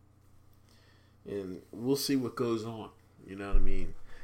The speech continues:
I don't think Colin X is gonna get a job, but, you know what I mean? I'm not paying too much attention to this football season, man. I didn't watch too many games last year, man. I only watched a couple. And I'm living out here in the sticks. I don't got no cable.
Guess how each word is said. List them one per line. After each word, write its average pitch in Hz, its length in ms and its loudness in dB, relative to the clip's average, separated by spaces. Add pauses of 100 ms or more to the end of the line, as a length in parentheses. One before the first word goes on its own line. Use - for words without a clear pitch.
(200)
I 110 60 -2
don't 117 180 0
think 113 220 -2
Colin 110 280 0
X 104 180 -2
is - 40 -8
gonna 101 220 -4
get 104 140 -2
a 98 60 -2
job, 98 460 -4
but, 90 180 -10 (360)
you - 100 -6
know 107 60 -2
what 101 60 0
I 101 40 -2
mean? 104 100 0
I'm 135 120 2
not 104 180 2
paying 95 240 4
too - 200 -4
much - 200 -4
attention - 400 -6
to 85 60 -8
this 82 100 -6
football 80 420 -6
season, 73 460 -4
man. 73 320 -8 (760)
I - 40 0
didn't 123 200 4
watch 98 240 4
too 117 140 -2
many 110 180 0
games 120 360 2
last 123 360 4
year, 82 160 -2
man. 95 260 -2
I 113 40 -2
only 117 200 2
watched 117 280 0
a 113 40 -6
couple. 101 460 -2 (640)
And 104 140 0
I'm 113 160 2
living 113 300 2
out 98 160 0
here 110 100 0
in 101 60 -2
the 90 60 -4
sticks. - 420 0
I 104 60 0
don't 110 100 -2
got 101 140 -2
no 104 120 -2
cable. 98 540 -2